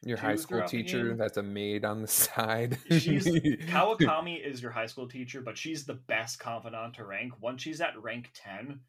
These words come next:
Speaker 2: she'll give you a massage, which
Speaker 1: <laughs>
Speaker 2: basi-, basically,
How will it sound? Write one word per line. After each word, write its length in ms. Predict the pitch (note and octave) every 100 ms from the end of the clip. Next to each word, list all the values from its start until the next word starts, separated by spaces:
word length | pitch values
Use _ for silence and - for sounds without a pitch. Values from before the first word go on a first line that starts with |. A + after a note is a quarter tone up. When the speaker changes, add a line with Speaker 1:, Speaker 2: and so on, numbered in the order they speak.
| _ _ _ _ _ _ _
Speaker 2:
she'll 180 | - B2+
give 200 | C3+ B2+
you 160 | C#3+
a 80 | B2+
massage, 720 | A2+ A2+ G#2 G2+ A2 C#3+ D3 - _ _
which 420 | - - - -
Speaker 1:
<laughs> 40 |
Speaker 2:
basi-, 400 | - G3 F#3+ -
basically, 640 | - F3+ G3 F#3+ F#3+ F#3 F3